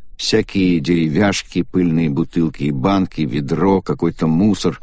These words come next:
Короче говоря, хлам. «Ничего особенного, как видишь, Эллири-сан».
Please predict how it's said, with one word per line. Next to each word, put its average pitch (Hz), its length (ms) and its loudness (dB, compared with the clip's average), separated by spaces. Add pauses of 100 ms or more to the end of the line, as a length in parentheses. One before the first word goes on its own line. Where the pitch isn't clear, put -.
(380)
Короче 107 340 2
говоря, 85 380 2
хлам. 73 480 -2 (400)
«Ничего 131 500 4
особенного, 104 560 2
как - 220 -4
видишь, 95 360 -2
Эллири-сан». 85 600 0